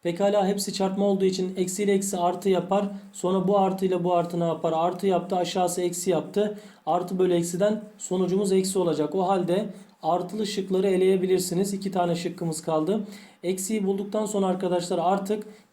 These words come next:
hiç içindeki eksilere hiç bakmıyorsunuz. Direkt sayıları yazıyorum. İki üzeri iki diye yazıyorum bakın. İki üzeri iki. Bu nedir? Dört üzeri üç. Yani dört üzeri üç aslında iki üzeri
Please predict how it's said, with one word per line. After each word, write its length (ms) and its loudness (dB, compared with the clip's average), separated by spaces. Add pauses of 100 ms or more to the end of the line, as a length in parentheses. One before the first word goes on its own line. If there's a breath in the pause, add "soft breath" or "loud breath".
hiç 260 -4 (180)
içindeki 560 0
eksilere 480 2
hiç 220 -4
bakmıyorsunuz. 760 0 (300 loud breath)
Direkt 220 0
sayıları 400 4
yazıyorum. 420 2
İki 200 -2
üzeri 260 4
iki 200 -4
diye 140 4
yazıyorum 420 2
bakın. 340 0 (380 loud breath)
İki 220 -2
üzeri 320 4
iki. 360 0 (340 loud breath)
Bu 160 0
nedir? 360 2
Dört 240 4
üzeri 320 4
üç. 320 -2 (400 soft breath)
Yani 320 0
dört 240 2
üzeri 240 2
üç 180 -2
aslında 360 -2
iki 260 -6
üzeri 440 2